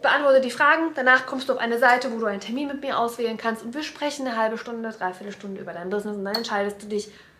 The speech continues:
ob du mit mir arbeiten möchtest in der Gruppe oder nicht und ob du auf das schicke Board da hinten möchtest, wo Mipreneure draufsteht und wo ganz viele, äh, goldene Kärtchen auch mit deinem Namen hoffentlich bald sein werden. Und dann kannst du einfach mal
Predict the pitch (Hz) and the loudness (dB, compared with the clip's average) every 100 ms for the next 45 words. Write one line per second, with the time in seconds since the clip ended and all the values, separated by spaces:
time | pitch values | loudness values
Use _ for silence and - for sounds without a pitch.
0 | _ _ 302 302 285 277 247 220 226 226 | _ _ -2 -2 -6 -4 -4 0 2 0
1 | 214 208 208 208 - 202 202 190 196 202 | -2 -6 -6 -10 -8 -6 -4 -4 -4 -6
2 | - _ _ _ - 202 208 254 254 226 | -6 _ _ _ -10 -6 -4 -6 -6 -10
3 | 208 202 202 202 - - - 285 269 220 | -4 -4 -2 -6 -6 -12 -6 -4 -2 -2
4 | 240 240 240 226 226 220 214 208 - 208 | 0 0 0 -4 -6 -6 -6 -8 -10 -12
5 | 208 208 214 - 214 214 214 208 202 202 | -8 -6 -8 -8 -6 -4 -6 -2 -2 -2
6 | - 196 196 190 190 190 196 - 208 190 | -4 -8 -6 -8 -6 -6 -8 -8 -6 -6
7 | 190 185 180 208 226 208 208 - 208 - | -2 -2 0 0 0 -2 -6 -4 -4 -4
8 | 220 190 208 - 175 202 196 185 190 185 | -8 -8 -8 -6 -4 -4 -4 -4 -4 -6
9 | 190 190 190 185 185 185 175 185 175 180 | -12 -14 -12 -10 -10 -10 -10 -6 -6 -8
10 | - - - 202 190 185 180 - - - | -12 -18 -14 -6 -4 -4 -8 -14 -16 -16
11 | 170 165 160 | -18 -14 -14